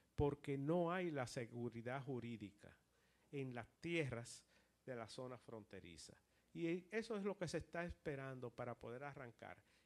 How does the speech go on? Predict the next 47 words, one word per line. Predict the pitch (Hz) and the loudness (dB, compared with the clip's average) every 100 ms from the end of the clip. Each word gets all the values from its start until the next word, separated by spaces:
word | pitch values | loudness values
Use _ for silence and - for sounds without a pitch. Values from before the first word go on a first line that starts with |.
| _ | _
Y | 143 | -8
no | 147 208 | -6 -4
se | 240 | -4
había | 214 202 196 | -4 -2 -2
podido | 190 185 170 175 175 | -2 -2 -2 -2 0
arrancar | 170 170 165 156 143 | 0 -2 -4 -4 -4
porque | 143 - 120 | -4 -8 -8
no | 123 | -8
había | 123 131 | -10 -10
un | 135 | -6
gobierno. | 123 131 180 196 101 - - - - | -6 -4 -4 -4 -10 -16 -20 -14 -8
Haití | 143 - 170 | -6 -6 -10
tiene | 185 185 | -8 -8
de | 185 180 170 | -4 -4 -2
dos | 175 | -2
o | 185 | -2
tres | 175 151 | -6 -6
años | 175 190 139 | -4 -4 -6
que | 113 | -8
no | 117 | -8
tiene | 123 131 127 | -8 -8 -6
gobierno. | 117 123 160 127 90 - - - _ - | -6 -6 -8 -10 -16 -20 -20 -20 _ -2
Tiene | 151 185 | 0 2
presidente | 233 226 131 117 156 127 90 90 | 0 0 -2 0 0 -2 -10 -14
y | 131 | -12
tiene | 117 151 165 | -4 -4 -4
primer | 175 160 139 | -4 -4 -6
ministro, | 127 156 151 107 - - _ | -6 -6 -6 -12 -14 -20 _
pero | 143 139 | -4 -2
no | 143 | -2
tienen | 170 170 | -2 -2
gobierno. | 143 104 139 123 78 - _ _ _ _ | -4 -4 -4 -4 -12 -20 _ _ _ _
Entonces, | - 160 | -8 0
ahora | 143 143 233 | 6 8 8
entró | 247 214 202 202 | 8 4 6 6
un | 196 190 | 4 2
nuevo | 185 180 180 | 2 2 4
gobierno | 175 165 151 180 | 4 4 2 2
y | 165 | 2
vamos | 120 135 151 | 2 2 2
a | 156 | 2
ver | 147 143 | 2 0
si | 151 143 | -2 0
ahora | 123 117 151 190 170 165 | 2 4 6 6 4 0
tenemos | 135 127 151 170 | -4 -2 -4 0
la | 165 | 2
oportunidad | 160 156 165 156 160 156 147 123 131 | 2 4 2 4 2 2 2 0 -2